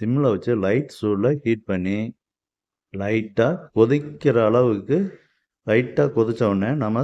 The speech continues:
ஸ்டவ்வை ஆஃப் பண்ணிடணும். ரொம்ப நேரம் கொதிக்க விட்டுறக்கூடாது. நம்ம மத்த குழம்புகள்லாம் வைக்கிறோம் இல்லையா, சாம்பார்லாம் கொதிக்க விடுவோம் இல்லையா, அந்த மாதிரி விட்டுறக்கூடாது. பாத்தீங்களா, இந்த மாதிரி கொதிக்க ஆரம்பிச்சு நல்லா ஹீட் ஏறின உடனேயே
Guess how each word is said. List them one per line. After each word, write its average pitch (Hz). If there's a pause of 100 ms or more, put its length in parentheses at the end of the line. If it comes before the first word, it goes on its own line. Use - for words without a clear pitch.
ஸ்டவ்வை 107 (120)
ஆஃப் 131
பண்ணிடணும். 98
ரொம்ப 110 (100)
நேரம் 113
கொதிக்க 110
விட்டுறக்கூடாது. 90
நம்ம 95 (100)
மத்த 92 (300)
குழம்புகள்லாம் 113
வைக்கிறோம் 104
இல்லையா, 98 (120)
சாம்பார்லாம் 107
கொதிக்க 107
விடுவோம் 92
இல்லையா, 98 (120)
அந்த 113 (120)
மாதிரி 110
விட்டுறக்கூடாது. 95
பாத்தீங்களா, 98 (160)
இந்த 98 (100)
மாதிரி 113
கொதிக்க 107 (100)
ஆரம்பிச்சு 104 (260)
நல்லா 110 (1040)
ஹீட் 127
ஏறின 117
உடனேயே 98